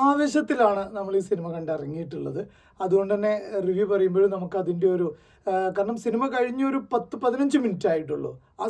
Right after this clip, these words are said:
സമയത്ത് തന്നെ നമുക്ക് റിവ്യൂ പറയുമ്പോൾ അതിൻ്റെ ഒരു എഫക്റ്റ് ഉണ്ടാവുമല്ലോ. എന്നാലും ഈ സിനിമയുടെ, ആ, അവസാനത്തെ ഒരു സീനിൽ ഒരു കാര്യം എഴുതി കാണിക്കുന്നുണ്ട്. എന്നെ, എനിക്ക് ഭയങ്കര ഇഷ്ടമായി, പേഴ്സണലി ഭയങ്കര ഇഷ്ടമായി. മോഹൻലാൽ എന്ന് എഴുതി കാണിച്ചു. ആ, എൻ്റെ സീനാണ്. ആ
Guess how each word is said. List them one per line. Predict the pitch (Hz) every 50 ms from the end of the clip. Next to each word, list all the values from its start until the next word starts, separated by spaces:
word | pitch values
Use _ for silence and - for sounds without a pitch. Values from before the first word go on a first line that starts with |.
| 220 247
സമയത്ത് | 233 208 220 220 214 -
തന്നെ | 233 220 233
നമുക്ക് | 220 214 196 220 214
റിവ്യൂ | 202 202 208 202 208
പറയുമ്പോൾ | 202 196 196 190 202 190
അതിൻ്റെ | 185 202 185 208 208
ഒരു | 196 185 175
എഫക്റ്റ് | - - 208 - - - 233 202
ഉണ്ടാവുമല്ലോ. | 165 135 127 123 123 117 113 - - - - _ _ - - -
എന്നാലും | 311 311 311 269 220 175 - - - - _ -
ഈ | 311 311 -
സിനിമയുടെ, | 302 269 277 277 285 277 262 196 175 160 - - _ _ _ _ -
ആ, | 196 190 190 185 - 196 214
അവസാനത്തെ | 226 269 269 - - 277 277 277 269 262 240 180 240 208 180
ഒരു | 160 147 127 - - - -
സീനിൽ | 208 190 170 156 143 139 143 - - - _ _ _ -
ഒരു | 269 - - 220
കാര്യം | 185 185 196 208 208 - 226
എഴുതി | 226 226 226 240 175 170
കാണിക്കുന്നുണ്ട്. | 151 143 143 147 143 135 131 123 - - _ _ -
എന്നെ, | 339 330 311 277
എനിക്ക് | 294 285 320 - 285
ഭയങ്കര | 269 285 294 302 311 247 - 320 269 233
ഇഷ്ടമായി, | - - - 185 151 147
പേഴ്സണലി | 202 220 - 247 254 262 247
ഭയങ്കര | 240 254 262 277 240 -
ഇഷ്ടമായി. | - - - 123 113 - _ _ _ _ _ _ _ -
മോഹൻലാൽ | 214 247 269 285 269 294 302 269 262 214 151 - - _ _ -
എന്ന് | 202 196 202
എഴുതി | 190 175 175 175 151
കാണിച്ചു. | 156 143 135 123 - 131 - _ _ _ _ _ _ _ _ _ _ _ -
ആ, | 185 175 165 165 165 165 175 196
എൻ്റെ | 220 240 294 330 320 -
സീനാണ്. | - 208 170 143 123 - - - _ _ _ _ _ -
ആ | 254